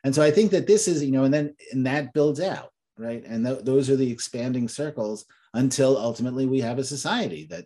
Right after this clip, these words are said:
that does this. But we have to, it has to come up from the bottom, and we have to have, and our priorities, which are, are,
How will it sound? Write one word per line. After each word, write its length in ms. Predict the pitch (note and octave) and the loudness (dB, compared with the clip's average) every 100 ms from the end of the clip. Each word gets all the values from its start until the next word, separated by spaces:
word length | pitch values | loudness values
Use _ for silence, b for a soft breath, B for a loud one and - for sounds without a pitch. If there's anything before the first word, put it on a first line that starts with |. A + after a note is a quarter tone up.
| _ F#2+ | _ -14
that 220 | F#2 - | -14 -12
does 240 | E2 D#2 | -12 -12
this. 240 | - - - | -14 -20 -14
But 140 | G2+ G2 | -10 -6
we 180 | A#2+ | -4
have 240 | G#2+ A#2 A2 | -2 -4 -6
to, 80 | A2+ | -6
it 100 | A2 | -4
has 220 | C3 B2+ | -4 -4
to 100 | A#2 | -6
come 220 | B2 A#2 | -4 -2
up 160 | C3 - | -4 -4
from 140 | C3 | -4
the 80 | A2+ | -2
bottom, 400 | G#2+ A2 A2+ A2 | -4 -4 -4 -4
and 160 | G#2+ | -4
we 100 | A2+ | -4
have 220 | A2+ C3+ - | -2 -4 -4
to 100 | A#2 | -4
have, 300 | B2 B2+ B2 b b b b A#2+ | -4 -6 -8 b b b b -2
and 80 | |
our 100 | B2+ | -2
priorities, 680 | A#2+ C3+ C3 G#3+ G#3 G#2 G2+ | 0 0 2 4 2 0 -4
which 200 | A2 G2+ | -6 -6
are, 420 | A#2+ A2 A2 A2 - | -4 -2 -2 -4 -10
are, 380 | G#2 G2+ G2+ | -12 -10 -10